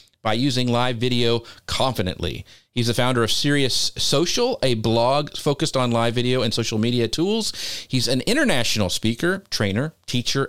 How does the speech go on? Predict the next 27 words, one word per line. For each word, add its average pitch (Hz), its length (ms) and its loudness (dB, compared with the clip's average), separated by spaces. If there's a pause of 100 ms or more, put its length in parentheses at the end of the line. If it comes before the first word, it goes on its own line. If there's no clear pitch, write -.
and 156 260 0
consultant. 175 640 -2 (400)
He 135 120 0
has 143 160 2
the 131 60 -2
passion 135 440 0
for 127 160 0
making 127 480 2
the 110 100 0
techno 139 540 -2
babble 120 500 0
of 101 220 0
live 110 280 2
video 107 300 2
and 98 100 0
social 113 300 0
media 104 240 2
marketing 104 440 -2
easy 123 340 0
to 104 120 0
understand. 156 580 0 (520)
He's 143 160 0
also 196 440 2
a 139 100 2
geek, 220 480 -2 (240)
a 143 80 0
husband, 175 500 2